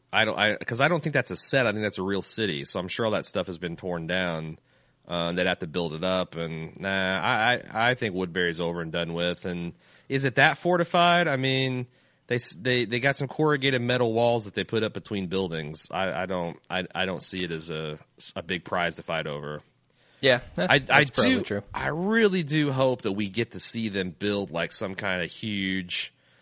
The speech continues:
Speaker 1: medieval style fortification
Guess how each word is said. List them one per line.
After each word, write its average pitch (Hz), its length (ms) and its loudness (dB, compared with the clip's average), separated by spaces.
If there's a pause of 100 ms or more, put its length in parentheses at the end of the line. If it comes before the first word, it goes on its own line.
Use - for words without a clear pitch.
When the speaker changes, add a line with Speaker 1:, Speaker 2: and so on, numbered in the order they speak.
(180)
Speaker 1:
medieval 104 520 2
style 95 400 2
fortification 92 1080 -4